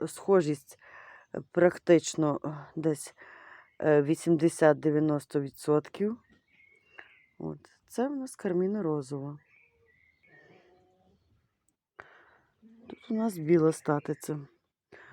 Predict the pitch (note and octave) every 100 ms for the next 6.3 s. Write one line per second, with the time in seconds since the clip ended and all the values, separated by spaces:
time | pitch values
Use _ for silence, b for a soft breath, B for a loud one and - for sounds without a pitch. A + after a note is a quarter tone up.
0 | B B B _ F#3 - F#3 D#3 D#3 D#3
1 | D3+ D3+ D3 D3 D#3 - D3+ C3+ C#3 C#3
2 | C3+ D3+ E3 F3+ A3 C4 D#4 _ _ _
3 | _ - _ _ - _ _ _ B B
4 | B B B _ _ - - F3 E3+ C#3+
5 | D#3 D3+ D3 D3 C#3+ C3 C#3+ - - D3
6 | C3+ G3+ D#4